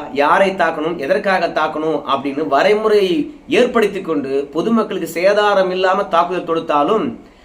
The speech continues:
பாகிஸ்தான்காரன் கடைசியில தன்னை தற்காத்துக் கொள்வதற்காக அப்பாவி பொதுமக்களை போர் முனையில கொண்டு வந்து நிறுத்தி தன்னை பாதுகாத்துக் கொள்வான். மொத்தத்துல பொதுமக்களை கேடயமா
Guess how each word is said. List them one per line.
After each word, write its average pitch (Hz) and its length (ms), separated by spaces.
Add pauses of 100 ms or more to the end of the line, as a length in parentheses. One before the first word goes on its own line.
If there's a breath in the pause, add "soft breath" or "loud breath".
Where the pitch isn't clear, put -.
(180 loud breath)
பாகிஸ்தான்காரன் 185 960
கடைசியில 196 520 (340)
தன்னை 214 380
தற்காத்துக் 220 600
கொள்வதற்காக 160 640 (560 loud breath)
அப்பாவி 220 600
பொதுமக்களை 185 640 (120)
போர் 226 320
முனையில 185 320
கொண்டு 170 240
வந்து 147 220
நிறுத்தி 165 420 (360 loud breath)
தன்னை 165 340
பாதுகாத்துக் 147 640
கொள்வான். 131 440 (480 loud breath)
மொத்தத்துல 190 480 (220)
பொதுமக்களை 190 600
கேடயமா 185 640